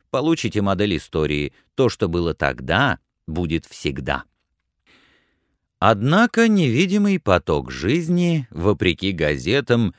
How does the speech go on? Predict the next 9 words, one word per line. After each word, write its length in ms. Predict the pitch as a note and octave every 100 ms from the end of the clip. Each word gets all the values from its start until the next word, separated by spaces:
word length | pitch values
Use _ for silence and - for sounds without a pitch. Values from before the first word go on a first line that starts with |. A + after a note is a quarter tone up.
| _
льется. 840 | - E2 D#2 C2+ F#2 D2+ - - A1+ _ _ _
Еще 420 | F2 G2+ - F#2
одна 240 | D2+ C2+ C#2
метафора 520 | D2 D2+ D2 - D2
движения. 600 | C#2 D2+ C#2+ C2+ B1 A#1 _ _ _ - -
Льется 720 | G2 B2+ F#3+ B3+ - - C3
тихо 800 | F#2 - F3+ F#3+ - D#3 D#3 C3+ _
и 160 | C3 D3
незаметно, 1040 | A#2 C2+ C#2+ C2+ D#2+ A#2+ - G#2+ G#2+